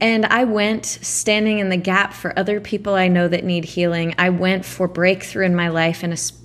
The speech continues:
in specific areas. And I went for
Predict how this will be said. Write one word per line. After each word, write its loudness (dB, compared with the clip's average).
in 2
specific -4
areas. -2
And 2
I 2
went 0
for 2